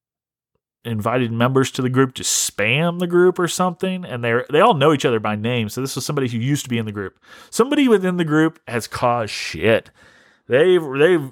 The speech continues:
they, they've basically stolen the entire design and said, "Fuck you.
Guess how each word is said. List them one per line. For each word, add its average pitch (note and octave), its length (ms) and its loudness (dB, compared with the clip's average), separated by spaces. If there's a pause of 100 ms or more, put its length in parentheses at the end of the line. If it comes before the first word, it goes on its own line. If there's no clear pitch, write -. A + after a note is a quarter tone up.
they, D3 220 -2
they've D#3 360 0
basically D#3 520 2
stolen C#3 520 0
the B2 120 -4
entire C3+ 360 0
design B2+ 640 -2 (1500)
and B2+ 600 -6
said, A#2+ 280 0
"Fuck D3 240 2
you. C#3+ 340 2